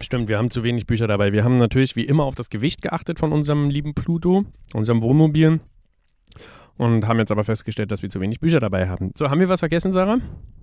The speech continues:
Wie wir hier gelandet sind? Nein? Gut, dann kommen wir zu unserer ersten Rubrik. Was war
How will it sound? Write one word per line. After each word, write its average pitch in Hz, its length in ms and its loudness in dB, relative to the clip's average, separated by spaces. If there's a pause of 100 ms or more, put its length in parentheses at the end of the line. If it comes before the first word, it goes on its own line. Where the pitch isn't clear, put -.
(180)
Wie 143 100 -2
wir 165 60 4
hier 175 100 6
gelandet 175 300 0
sind? 254 240 0 (240)
Nein? 151 320 4 (520)
Gut, 233 220 8
dann 127 140 6
kommen 156 160 6
wir 175 80 4
zu 147 100 2
unserer 147 280 2
ersten 170 340 0
Rubrik. 135 580 2
Was 120 560 0
war 156 320 0